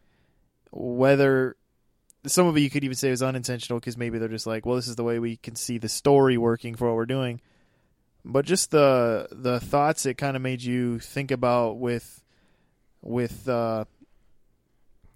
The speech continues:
Apocalypse's actions, how he did, um, the world of the nineteen eighties in a way, and just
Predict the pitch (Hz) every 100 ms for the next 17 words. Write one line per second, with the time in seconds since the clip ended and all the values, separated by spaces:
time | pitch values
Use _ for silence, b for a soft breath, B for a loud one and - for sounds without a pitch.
0 | - 127 131 127 131 127 123 123 120 -
1 | 123 127 123 123 120 120 120 120 117 -
2 | _ _ _ _ _ _ _ - - 127
3 | 120 120 127 123 139 143 139 131 135 156
4 | 147 156 151 135 135 139 139 135 - -
5 | - - _ - 139 127 123 123 123 127
6 | 127 127 123 147 - - -